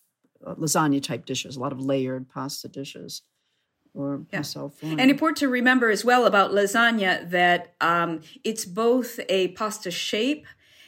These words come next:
Speaker 2: and a, um, and a dish, so that it
Speaker 1: Mm-hmm.
Speaker 2: would later develop a, a, a, into becoming the concept of something that was layered.
Speaker 1: Layered, right.
Speaker 2: Um,
Speaker 1: Right.
Speaker 2: but you also have,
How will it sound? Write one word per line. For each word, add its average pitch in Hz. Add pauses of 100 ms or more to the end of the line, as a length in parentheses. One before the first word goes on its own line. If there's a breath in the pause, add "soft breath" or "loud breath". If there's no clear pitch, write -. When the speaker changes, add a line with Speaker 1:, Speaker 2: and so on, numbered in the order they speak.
(180 loud breath)
Speaker 2:
and 220
a, 185
um, 160
and 180
a 170
dish, -
so 185
that 180
it 175
Speaker 1:
Mm-hmm. 143
Speaker 2:
would 160
later 214
develop 175
a, -
a, 170
a, 180
into 190
becoming 175 (320 loud breath)
the 185
concept 202
of 175
something 175
that 156
was 165
layered. 156 (100)
Speaker 1:
Layered, 131 (100)
right. 135
Speaker 2:
Um, 160
Speaker 1:
Right. 151
Speaker 2:
but 190
you 214
also 247
have, 214